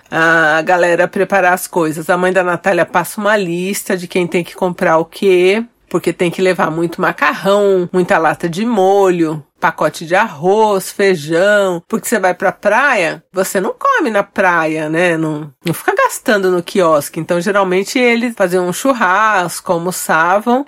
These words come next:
é, em casa, mesmo que fosse pra praia de manhã, né? Revezava também fazer comida. Então, tem a tia da Natália,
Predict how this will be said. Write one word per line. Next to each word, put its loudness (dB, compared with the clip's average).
é, 2
em 0
casa, 2
mesmo 0
que -10
fosse 0
pra 0
praia 0
de -6
manhã, 2
né? 0
Revezava 0
também -2
fazer -2
comida. 0
Então, -2
tem -4
a 0
tia -2
da 0
Natália, 0